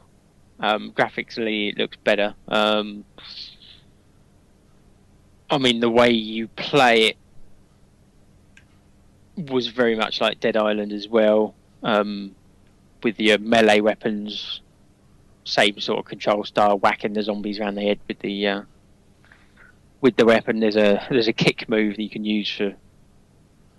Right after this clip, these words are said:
pushing them away from you or kicking them over, which is pretty much the same as well. Um, and then you can search their bodies and you can search cupboards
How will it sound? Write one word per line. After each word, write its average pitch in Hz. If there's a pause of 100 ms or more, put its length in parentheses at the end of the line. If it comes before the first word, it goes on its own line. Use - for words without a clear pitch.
(1300)
pushing 123
them 110
away 113
from 113
you 110
or 107
kicking 110
them 107
over, 107
which 104
is - (640)
pretty 104
much -
the 110
same 104
as 101
well. 104 (1120)
Um, 107 (220)
and 123
then 110
you 113
can 143
search -
their 104
bodies 110
and 107
you 98
can 107
search -
cupboards -